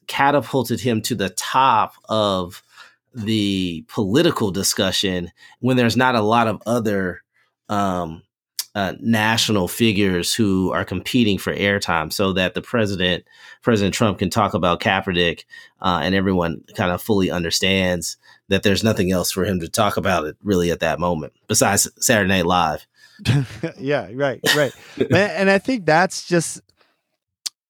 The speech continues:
Speaker 2: the most amazing thing about Cap, right? Like, like, look, nothing really got solved, uh, but for the last, I would say,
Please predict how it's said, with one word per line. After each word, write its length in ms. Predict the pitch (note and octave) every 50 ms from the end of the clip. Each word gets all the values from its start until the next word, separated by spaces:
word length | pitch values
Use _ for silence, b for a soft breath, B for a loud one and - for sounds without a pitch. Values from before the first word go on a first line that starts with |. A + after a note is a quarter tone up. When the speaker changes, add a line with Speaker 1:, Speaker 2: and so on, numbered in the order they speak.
| - - - _ _ _ _ -
Speaker 2:
the 100 | C#3+ D3+
most 300 | D#3+ E3 E3+ E3 - E3
amazing 460 | D3 C#3 C#3+ D3+ E3 D3+ D3 D3 C3
thing 220 | - C#3+ C3+ B2 B2
about 320 | B2 B2+ B2 A#2 A2 A#2+
Cap, 320 | - C#3+ C3 A2+ - - -
right? 200 | A2 A2 A#2 B2
Like, 260 | - A2 A2+ A#2+ A2+ -
like, 220 | F#2 A2 A2 G2+ G2
look, 260 | A2 A2+ G2+ - - _ _ _ _ _ _ _ _ _ _ _ _ _ _ _ _ _ _ - -
nothing 480 | - G#2 A#2+ C3 D3+ E3 - F3+ D#3+ C#3
really 320 | B2 B2 C3 C3 C3 C3
got 300 | B2 A2+ A2+ A2 G#2 G#2+
solved, 680 | - - - A#2 A2 B2 A#2+ F#2 - - - _ _ _ _ _ -
uh, 220 | A2 A2+ G#2 G2+ - _ -
but 300 | D3+ D3 C#3+ B2+ - - _ _ _ _ _ _ _ _ _ _ _ _ _ _ _ _ _
for 180 | _ - C#3+ C3+
the 120 | C3 B2+
last, 460 | B2 B2 B2 B2+ B2+ C3 C3 - -
I 60 | - A#2+
would 180 | C3 C3+ A#2+
say, 220 | - D3 C3 B2